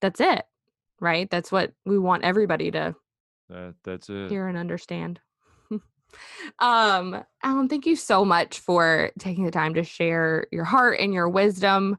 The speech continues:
Speaker 1: with us. This was such a, this was such a great conversation. I enjoyed it thoroughly.
Speaker 2: Well, thank you,
Speaker 1: Um,
Speaker 2: Blake.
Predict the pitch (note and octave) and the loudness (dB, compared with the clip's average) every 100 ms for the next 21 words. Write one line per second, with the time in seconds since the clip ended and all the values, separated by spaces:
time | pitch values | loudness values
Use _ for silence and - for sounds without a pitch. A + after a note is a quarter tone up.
0 | - _ _ _ G3 F#3 F#3 - G3 G#3+ | -8 _ _ _ -2 0 -2 -6 -6 -8
1 | - E3+ E3 E3+ E3 E3 - _ _ F#3+ | -4 -6 -4 -2 -2 -4 -10 _ _ -4
2 | G3+ F#3 F3+ F3 E3 E3 F#3+ E3 D#3+ E3+ | -4 -4 -4 -4 -4 -2 0 -2 -2 -4
3 | E3+ D#3+ D#3+ - - - _ - E3+ D#3+ | -6 -6 -6 -6 -8 -12 _ -8 -4 -4
4 | D3+ - _ _ E3 D#3 E3+ F3 F3 _ | -4 -8 _ _ -4 -2 -2 -4 -6 _
5 | _ _ _ - D3 F3+ E3+ E3 D3 G#2 | _ _ _ -8 0 2 2 0 -4 -4
6 | G#2 | -6